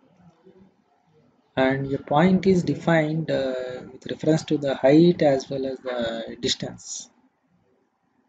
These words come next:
So the top view is defined fifty, that's why it is in front of the vertical plane, twenty-five M M in front of the vertical plane with the length of, uh, fifty M M. This is the pink color shows the top view, which is parallel to the vertical plane.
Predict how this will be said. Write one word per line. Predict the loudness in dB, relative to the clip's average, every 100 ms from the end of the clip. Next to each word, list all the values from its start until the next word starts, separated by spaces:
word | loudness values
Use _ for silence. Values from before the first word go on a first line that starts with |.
| _ -10
So | -6 -4 -6 -8
the | -8 -2
top | 0 0 0
view | -4
is | -2
defined | -4 -2 0 0
fifty, | -4 -6 -2 0
that's | -2 -2
why | 0 0
it | 0 -4 -6 -8
is | -8
in | -8 -6
front | -2 0 0
of | -2
the | -4 -6 -6 _ _ _ _ _ _ -18
vertical | -16 -8 -8 -6
plane, | -8 -8
twenty-five | -8 -10 -8 -6
M | -4 -6
M | -10
in | -12
front | -14 -10
of | -10 -10
the | -14
vertical | -18 -18 -18 -10
plane | -6 -6
with | -6
the | -4
length | -4 -6 -6
of, | -6 -6 -12
uh, | -16 -14
fifty | -12 -14 -16 -20 -20 _ _
M | -4 -2
M. | -4 -6
This | -6 -6
is | -6
the | -6
pink | -2 0 0
color | 0 0 -2
shows | -6 -8 -8
the | -12
top | -8 -8 -8
view, | -10 -12 -14 _
which | -6
is | -4
parallel | 2 4 2
to | -4
the | -12
vertical | -14 -18 -12 -4
plane. | -2